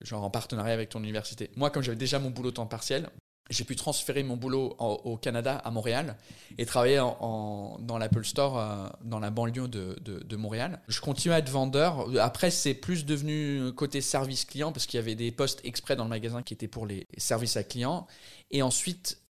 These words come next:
je suis parti en Australie quatre mois parce qu'ils ouvraient des magasins là-bas, et j'ai trouvé ça cool de partir là-bas quatre mois pour aider à ouvrir les magasins. Et en revenant en Angleterre pour la dernière année d'université, je me suis dit, « Ok, j'ai, j'ai un peu compris le truc, c'est si je pars dans un nouveau pays où Apple n'est pas encore installé,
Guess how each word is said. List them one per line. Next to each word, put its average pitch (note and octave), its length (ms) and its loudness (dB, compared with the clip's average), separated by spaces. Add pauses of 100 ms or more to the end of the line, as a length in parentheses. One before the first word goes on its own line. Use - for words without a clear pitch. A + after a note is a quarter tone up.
(120)
je - 60 0
suis - 140 0
parti - 260 -2
en C#3+ 120 4
Australie C3+ 500 0
quatre - 260 2
mois C3+ 140 4
parce A#2 160 -2
qu'ils G#2+ 180 -4
ouvraient A#2 180 0
des B2+ 120 2
magasins A#2 360 2
là-bas, A#2+ 300 2
et A2+ 60 2
j'ai A2 80 0
trouvé A2+ 200 -4
ça G#2+ 160 0
cool A#2+ 220 -4
de G2+ 220 0
partir G#2+ 320 -4
là-bas G#2+ 260 2
quatre A2 220 -2
mois B2 240 0
pour A2+ 180 -6
aider A#2+ 300 0
à A2 80 2
ouvrir A2+ 260 0
les G#2 120 -4
magasins. G#2 440 -2 (840)
Et B2+ 120 2
en A#2+ 60 4
revenant D3+ 260 6
en D3 100 4
Angleterre C#3 380 4
pour B2+ 120 2
la A2+ 80 6
dernière B2 320 2
année B2 220 2
d'université, A#2 560 0
je C3 100 2
me A#2+ 80 0
suis G#2+ 140 0
dit, « C#3 280 -4
Ok, C#3 260 0
j'ai, A2+ 260 0 (160)
j'ai B2 160 2
un A#2 60 2
peu D#3 100 2
compris C#3 280 0
le A#2+ 40 -2
truc, F#3 220 0
c'est - 100 0
si D3+ 400 -2 (260)
je - 100 -4
pars B2+ 180 4
dans A#2+ 140 0
un B2 40 2
nouveau C#3+ 280 0
pays C3+ 280 0
où A#2 80 2
Apple A#2 260 0
n'est A2+ 120 0
pas B2 100 -2
encore B2 260 0
installé, A2 460 0